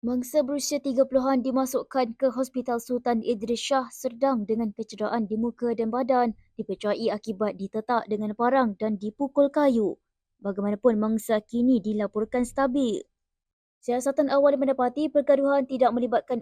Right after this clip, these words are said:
unsur gangsterisme atau dendam,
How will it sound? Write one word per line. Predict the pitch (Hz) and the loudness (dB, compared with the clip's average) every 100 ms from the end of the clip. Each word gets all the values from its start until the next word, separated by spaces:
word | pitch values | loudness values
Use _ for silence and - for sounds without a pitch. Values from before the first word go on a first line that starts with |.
| 240 | -4
unsur | 240 - 220 | -4 -4 -4
gangsterisme | 226 226 - 233 214 220 208 269 208 | -2 -4 -4 -4 -2 -4 2 2 2
atau | - 214 220 208 | -4 -2 0 0
dendam, | 220 220 208 240 | 0 -2 0 -2